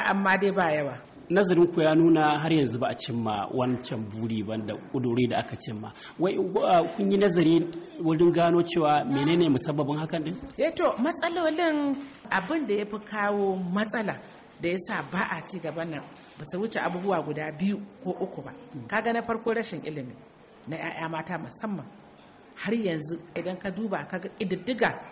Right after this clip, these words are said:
Speaker 1: ka ga yaran da ake da su da yaran da suke karatun za ka ga duk da haka dai ba a kai yanda ake zato ba. Bare in ka shiga ƙauyuka, makarantun ma a wani gurin gaskiya har yanzu babu su.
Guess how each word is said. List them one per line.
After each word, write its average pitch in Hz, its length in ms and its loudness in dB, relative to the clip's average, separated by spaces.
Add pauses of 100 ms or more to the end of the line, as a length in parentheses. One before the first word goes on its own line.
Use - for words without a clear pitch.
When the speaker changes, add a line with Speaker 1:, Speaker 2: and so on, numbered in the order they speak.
(240)
Speaker 1:
ka 185 100 -4
ga 196 120 -2
yaran 202 440 2
da 175 120 0
ake 190 200 -4
da 165 80 -4
su 196 140 -8
da 175 160 -4
yaran 175 160 -2
da 160 60 -6
suke - 280 -10
karatun 160 380 -8
za 180 100 -4
ka 180 100 -10
ga - 120 -8
duk 190 160 -8
da 175 80 -6
haka 170 220 -6
dai 160 120 -6
ba 165 140 -8
a - 40 -12
kai 185 180 -8
yanda 202 180 -4
ake 156 220 -10
zato 127 260 -16
ba. - 100 -18 (600)
Bare 196 260 4
in 233 60 -2
ka 269 100 -6
shiga 165 240 -4
ƙauyuka, 170 480 -6
makarantun 190 460 -4
ma 226 160 -2
a - 20 0
wani 214 140 -4
gurin 208 180 -6
gaskiya 202 240 -4
har 196 120 -4
yanzu 151 280 -6
babu 143 240 -8
su. - 160 -12